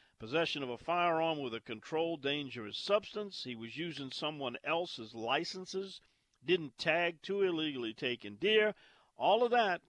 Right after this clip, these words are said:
could result in fines and restitution of a total of twenty-three thousand thirty-three dollars and ten years in jail for case number four, the druggy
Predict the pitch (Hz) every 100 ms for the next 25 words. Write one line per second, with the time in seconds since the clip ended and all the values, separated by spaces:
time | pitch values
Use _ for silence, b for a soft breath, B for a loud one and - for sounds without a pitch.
0 | - 120 117 113 143 143 120 110 - 165
1 | 185 170 139 117 131 160 175 - 190 156
2 | - 107 101 107 - 131 - 110 - -
3 | 165 180 185 165 151 160 - 131 131 127
4 | 120 120 110 143 160 151 135 117 117 113
5 | 117 113 107 98 92 - 165 143 117 104
6 | 101 - - 202 214 220 - b b b
7 | 95 95 185 202 - 143 180 226 220 -
8 | 254 233 190 185 - - 101 107 143 151
9 | 165 175